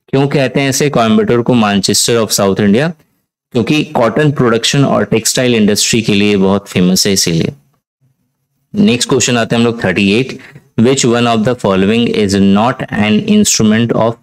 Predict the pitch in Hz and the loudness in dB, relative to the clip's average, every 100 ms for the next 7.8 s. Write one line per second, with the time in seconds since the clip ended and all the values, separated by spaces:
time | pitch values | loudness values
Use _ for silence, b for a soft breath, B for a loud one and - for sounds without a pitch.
0 | - 113 - 135 123 90 85 87 - 120 | -4 -2 0 0 0 0 0 0 -2 -4
1 | - _ _ _ - 107 - 107 120 143 | -6 _ _ _ -8 -4 -2 0 0 0
2 | - 113 120 - - 107 101 110 117 123 | -2 -2 0 0 0 0 0 0 -2 -2
3 | 120 113 127 - - - - 110 110 107 | 0 0 0 -2 -4 -4 0 2 2 0
4 | - 135 147 113 - 113 117 117 107 101 | -2 0 0 0 0 0 0 0 2 2
5 | 117 120 120 101 101 131 185 104 101 113 | 0 0 0 0 0 0 2 2 2 0
6 | 117 98 104 117 135 117 107 - 104 - | 0 0 0 -2 -2 -2 -2 -2 -2 0
7 | 143 143 123 104 98 - 131 131 | -2 0 0 0 0 0 0 0